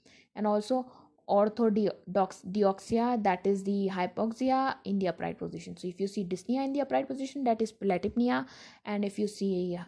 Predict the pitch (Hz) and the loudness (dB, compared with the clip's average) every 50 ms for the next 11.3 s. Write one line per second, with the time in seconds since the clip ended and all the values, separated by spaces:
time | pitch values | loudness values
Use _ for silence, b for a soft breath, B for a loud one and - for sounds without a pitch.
0 | - - 185 180 175 - 196 196 214 247 262 269 269 269 285 269 254 254 247 254 | -8 -4 -4 -4 0 0 -2 -2 0 0 0 0 0 2 2 2 2 4 4 4
1 | 262 262 262 247 240 247 - 247 233 214 233 233 226 202 185 190 190 - 208 202 | 4 4 0 0 0 -2 0 0 2 2 2 2 2 4 4 4 2 2 0 2
2 | 190 196 180 160 - - - 175 170 180 190 220 - 214 202 233 247 254 B B | 4 4 4 2 0 -2 -6 -6 -6 -6 -8 -8 -8 -6 -4 -4 -4 -6 B B
3 | B B B B B 196 262 285 - - 285 262 262 240 269 277 277 277 277 - | B B B B B 4 4 4 4 2 2 2 4 4 4 4 4 2 0 0
4 | 254 262 226 220 214 220 220 240 233 - - 220 226 233 233 247 240 - 202 196 | 2 4 4 6 4 4 4 2 0 -2 -2 0 2 4 4 2 2 2 2 2
5 | 202 202 - 220 220 202 190 175 180 180 196 208 196 180 165 - - 196 190 190 | 2 2 2 2 2 2 2 2 2 2 2 4 4 2 0 0 -4 -2 -2 -2
6 | 196 196 185 170 170 185 180 185 - - 196 190 180 180 175 240 - - - - | 0 2 0 0 2 0 0 0 0 0 0 2 2 2 2 2 0 -2 -8 -4
7 | - 196 180 175 160 - - - _ 208 - 220 208 208 - 220 214 208 202 185 | -2 0 0 0 0 -2 -6 -10 _ -10 -8 -6 -6 -2 -2 0 0 2 0 -2
8 | 196 - 220 208 208 214 214 - - 202 - 196 196 196 - 220 220 233 247 240 | -2 -2 -4 -4 -2 -2 -2 -2 -4 -4 -4 -4 -4 -2 -2 -2 0 0 -2 -2
9 | 240 208 202 196 190 196 196 190 - 202 233 277 330 311 311 - 220 220 214 202 | -4 -6 -4 -2 -2 -2 -2 0 0 0 2 2 0 -2 0 0 0 2 2 2
10 | 185 185 - - 185 180 180 190 190 180 170 - 196 190 185 185 185 180 185 185 | 0 -2 -2 -6 -4 -2 -2 0 0 2 2 2 0 2 0 0 0 0 0 0
11 | 190 190 196 214 240 294 | 0 0 2 0 0 0